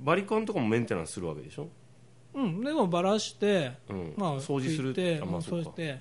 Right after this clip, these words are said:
Speaker 1: え。
Speaker 2: 結局間に髪の毛入っていくんだよね。
Speaker 1: ああ、まあですよね。
Speaker 2: うん。で、だんだんだんだんそこにまた髪の毛入っていくから、どんどんどんどん噛んで、
Speaker 1: ええ。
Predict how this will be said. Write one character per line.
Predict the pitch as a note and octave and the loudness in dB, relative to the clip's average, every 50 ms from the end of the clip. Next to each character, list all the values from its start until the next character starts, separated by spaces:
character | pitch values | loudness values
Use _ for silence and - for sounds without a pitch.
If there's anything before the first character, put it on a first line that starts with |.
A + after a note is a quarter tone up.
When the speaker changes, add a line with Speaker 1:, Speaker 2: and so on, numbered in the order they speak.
| - - - | -12 -14 -12
Speaker 1:
え。 | F2 E2 D2+ - - - - - - - - - - - - - - - - | -10 -10 -10 -10 -12 -16 -20 -20 -20 -20 -20 -20 -20 -20 -20 -20 -20 -10 -4
Speaker 2:
結 | - A#3 A#3 | -4 -2 -2
局 | D#4 C4+ - - - - - | -2 -6 -6 -8 -16 -10 -4
間 | F3 F#3+ B3 C#4 | -2 0 0 0
に | D4 D4+ | -2 -2
髪 | - - G#3+ A#3 C4 | 0 0 2 2 2
の | D4+ | 0
毛 | C4 - | 0 -2
入 | A#3+ G#3+ | -2 -2
っ | |
て | - - E3+ | -2 -4 -6
い | |
く | - C3+ | -6 -6
ん | A2+ | -10
だ | G#2+ | -10
よ | B2 | -10
ね。 | D#3+ F3+ - | -10 -8 -6
Speaker 1:
あ | - G#2+ - - - | -4 -4 -4 -4 -4
あ、 | |
ま | F2 F2 E2+ | -4 -6 -6
あ | D#2+ | -6
で | D#3 A3 | -8 -8
す | G3 | -8
よ | D#3+ D3 | -6 -6
ね。 | - E3 E2+ | -6 -6 -6
Speaker 2:
う | |
ん。 | D2+ - B3+ A3 | -6 -4 -2 -2
で、 | |
だ | G#3+ A3 | 0 0
ん | A3 | 0
だ | A3+ | 0
ん | A3 | 0
だ | A#3 | 0
ん | A3+ A3 | 0 -2
だ | |
ん | G#3 | -2
そ | - - | -2 -2
こ | - A3+ | 0 2
に | G#3 | 2
ま | G3 | 2
た | F#3+ | 0
髪 | - F#3 F3 E3+ | 0 0 0 0
の | F3 | 0
毛 | D#3+ | -2
入 | D#3 D#3 | -4 -4
っ | |
て | - C#3+ | -6 -8
い | - | -8
く | |
か | - | -8
ら、 | C#3 D3 | -6 -4
ど | D#3+ | -4
ん | E3 | -2
ど | E3 D#3+ | -2 -2
ん | D#3 | -2
ど | E3+ | -2
ん | E3 | -4
ど | D#3+ | -4
ん | - | -4
噛 | D3 | -6
ん | C3+ C3 | -6 -6
で、 | C#3 C#3 | -6 -6
Speaker 1:
え | B2+ A#2+ - - D#2+ | -6 -8 -10 -12 -12
え。 | D#2+ D3 C#3+ - | -10 -10 -10 -12